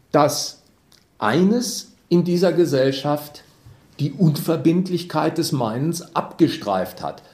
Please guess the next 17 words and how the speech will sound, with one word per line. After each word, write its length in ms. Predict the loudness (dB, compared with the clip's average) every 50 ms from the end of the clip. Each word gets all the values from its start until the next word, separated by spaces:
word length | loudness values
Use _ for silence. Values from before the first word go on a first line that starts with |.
| _ _ -2
nicht 560 | 4 6 8 8 6 6 0 -6 -10 -10 -2 0
darunter 600 | 0 2 2 0 0 0 0 0 0 0 0 -2
fällt, 520 | -2 -4 -6 -4 -4 -4 -6 -8 -12 -18 -20 _ _ _ _ _ _ _ _ _ _ _ _ _ _ _ _ _ _ _ _ _
das 220 | 0 0 2 2
gemeint 500 | 2 4 4 4 4 4 2 2 2 2
wird, 260 | 4 4 4 4 2 -4 -4 0
ohne 240 | 2 2 4 2 2
dass 240 | 2 0 0 0 -2
was 200 | -2 -2 -2 -2
gelten 400 | 0 0 0 0 -2 -4 -4 -2
darf, 420 | -2 -4 -4 -6 -10 -14 -20 -20 _ _ _ _ _ _ _ _ _ _ _ _ _ _ _ _ _ _
dann 180 | -2 -2 0 0
ist 160 | -2 -2 0
die 80 | 0 -2
staatliche 520 | 0 2 2 2 2 2 0 -2 -2 -2
Geschäftsordnung, 1080 | -4 -4 -2 -2 -2 -4 -4 -10 -10 -6 -2 -2 -2 -2 -2 -4 -4 -4 -4 -6 -8 -8
die 400 | -6 -4 -2 -2 -2 -4 -6